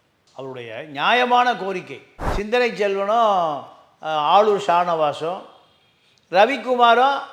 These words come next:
பி டபிள்யூ கான்ட்ராக்ட் கமிஷன் வந்துட்டு இருக்கு. பாலாஜி உட்பட நாலு பேருக்கா திமுக கமிஷன் கொடுக்குது. ஏன்?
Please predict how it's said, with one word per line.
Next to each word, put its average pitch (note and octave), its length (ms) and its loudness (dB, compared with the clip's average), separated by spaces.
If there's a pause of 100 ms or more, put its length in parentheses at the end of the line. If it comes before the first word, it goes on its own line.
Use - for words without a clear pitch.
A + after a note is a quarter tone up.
(340)
பி C#4 120 -2
டபிள்யூ A#3+ 520 2
கான்ட்ராக்ட் G3 480 0
கமிஷன் F#3 300 -4
வந்துட்டு D3 220 -10
இருக்கு. - 300 -20 (560)
பாலாஜி D#3 480 2
உட்பட C3 360 -10
நாலு C3+ 260 -6
பேருக்கா F3+ 440 -2 (1120)
திமுக G#3+ 460 -4
கமிஷன் F3+ 320 -4
கொடுக்குது. C3+ 300 -12 (1500)
ஏன்? A3+ 500 2